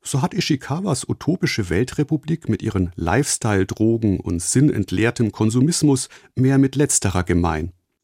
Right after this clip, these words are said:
Zumal ja auch bei Huxley ein edler Wilder eine kulturlose Massengesellschaft konfrontierte.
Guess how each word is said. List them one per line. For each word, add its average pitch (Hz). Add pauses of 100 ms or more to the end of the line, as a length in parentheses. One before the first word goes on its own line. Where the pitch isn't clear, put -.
(360)
Zumal 120
ja 123
auch 117
bei 107
Huxley 127
ein 90 (160)
edler 98
Wilder 117 (260)
eine 117
kulturlose 131
Massengesellschaft 98
konfrontierte. 95